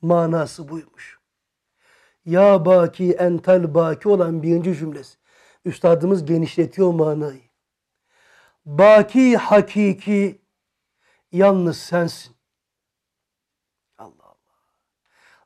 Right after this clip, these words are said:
Baki hakiki, ölümsüz olan yalnız sensin. Masiva, senden mada ne varsa fanidir.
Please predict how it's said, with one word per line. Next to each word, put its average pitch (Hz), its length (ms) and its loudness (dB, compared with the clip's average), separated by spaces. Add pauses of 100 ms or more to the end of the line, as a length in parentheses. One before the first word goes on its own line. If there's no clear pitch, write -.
Baki 175 680 0
hakiki, 165 880 -10 (920)
ölümsüz 185 680 -2
olan 170 560 0 (540)
yalnız 175 540 2
sensin. 170 720 -4 (840)
Masiva, 190 1300 2 (500)
senden 190 600 0
mada 180 720 2
ne 190 300 4
varsa 220 720 0 (320)
fanidir. 175 1000 2